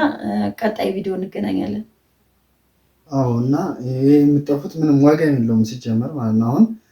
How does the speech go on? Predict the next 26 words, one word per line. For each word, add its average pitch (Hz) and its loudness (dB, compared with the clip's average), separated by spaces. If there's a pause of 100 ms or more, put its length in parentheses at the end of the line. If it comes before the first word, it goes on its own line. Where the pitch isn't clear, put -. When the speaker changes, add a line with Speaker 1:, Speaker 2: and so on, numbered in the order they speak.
(720)
Speaker 2:
አሁን 160 2
ተስፋ 165 -2
ይዘው 131 4
ነው። 113 4
አሁን 135 2
ይሄን 147 2
አዲስ 143 0
አዋጅ 147 2
የስድስት 143 -2
ወር 143 2
አዋጁም 139 2 (240)
የሳውዲና 135 0
አዋጅ 135 0
ማለት 113 0
ነው። 120 0
ይሄን 135 -2
ተስፋ 135 -6
ይዛችሁ 120 -2
ነው 107 -4
አሁን 104 -6
አብዛኛው 120 -2 (420)
መጥፋት 139 -2
ላይ 120 2
የደረጃ 117 0
የደረሰው 110 -2
እና 127 0